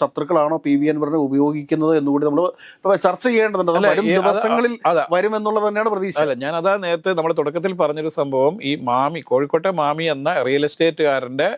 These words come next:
Speaker 2: തിരോധാനവുമായി ബന്ധപ്പെട്ട് ഉയർന്നിരിക്കുന്ന വലിയ സംശയങ്ങൾ മറ്റു വാ-, പലരിലേക്കും,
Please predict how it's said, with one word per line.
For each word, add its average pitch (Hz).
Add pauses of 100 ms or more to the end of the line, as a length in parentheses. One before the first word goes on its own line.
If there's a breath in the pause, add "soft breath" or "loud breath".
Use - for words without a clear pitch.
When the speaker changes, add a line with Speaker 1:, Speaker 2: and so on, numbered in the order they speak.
(120)
Speaker 2:
തിരോധാനവുമായി 143
ബന്ധപ്പെട്ട് 127 (120)
ഉയർന്നിരിക്കുന്ന 131 (460 loud breath)
വലിയ 208
സംശയങ്ങൾ 147 (240)
മറ്റു 151
വാ-, 160 (180)
പലരിലേക്കും, 180